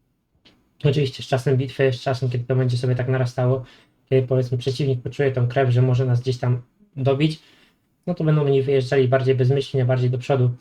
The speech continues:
a my wtedy jesteśmy na posterunku, wtedy jesteśmy w stanie sobie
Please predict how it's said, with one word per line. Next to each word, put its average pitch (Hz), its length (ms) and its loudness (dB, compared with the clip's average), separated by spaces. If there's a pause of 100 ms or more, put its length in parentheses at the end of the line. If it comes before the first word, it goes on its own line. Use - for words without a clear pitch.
(340)
a 131 80 0
my 131 100 2
wtedy 123 220 -4
jesteśmy 123 360 0
na 127 100 2
posterunku, 123 580 -2
wtedy 123 160 -4
jesteśmy 123 340 -2
w 120 40 -2
stanie 123 260 2
sobie 120 300 -2